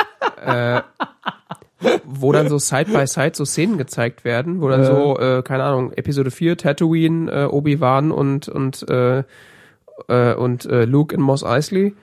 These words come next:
Speaker 1: äh, wo, wo sie sich dann so durch die Stadt bewegen und, äh, in der normalen Version, das ist halt so diese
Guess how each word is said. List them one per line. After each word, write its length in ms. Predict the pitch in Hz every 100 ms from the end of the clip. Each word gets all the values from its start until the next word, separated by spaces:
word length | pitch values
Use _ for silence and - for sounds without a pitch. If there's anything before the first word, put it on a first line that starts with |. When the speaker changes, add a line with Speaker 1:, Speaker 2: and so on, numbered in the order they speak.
| _ _ _ _ -
Speaker 1:
äh, 560 | 143 139 135 131 131 -
wo, 480 | - 139 143 - 143
wo 140 | 139 143
sie 100 | 139
sich 100 | 135
dann 140 | 147
so 120 | 147
durch 180 | 139 139
die 80 | 143
Stadt 220 | 151 131
bewegen 400 | 170 156 170 175
und, 280 | 165 151 143
äh, 280 | - 131 127
in 220 | - 147
der 100 | 139
normalen 440 | 127 113 110 117 143
Version, 280 | 143 156
das 100 | 160
ist 140 | 123 151
halt 160 | 110
so 80 | 113
diese 420 | 127 127 123 131